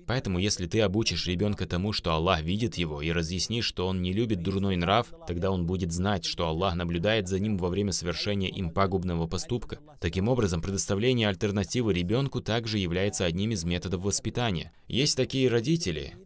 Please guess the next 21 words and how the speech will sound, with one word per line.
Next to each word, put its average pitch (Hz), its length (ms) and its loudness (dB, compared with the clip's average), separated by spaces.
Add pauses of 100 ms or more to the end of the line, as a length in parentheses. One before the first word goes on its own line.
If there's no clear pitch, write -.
и 85 80 -4
это 85 160 0
тоже 98 240 2
относится 90 340 0
к - 100 -12
плохому 98 380 2
воспитанию, 95 720 0
которые 120 340 2
постоянно 113 580 2
запрещают 104 560 0
ребенку 95 420 0
все, 90 320 2
говоря: 80 320 0
"Нельзя, 92 560 2 (100)
запрещено, 92 720 2 (140)
недозволено". 92 640 2 (360)
Такой 151 220 0
у 117 80 2
родителя 95 380 2
метод 85 260 -2
воспитания. 82 560 -6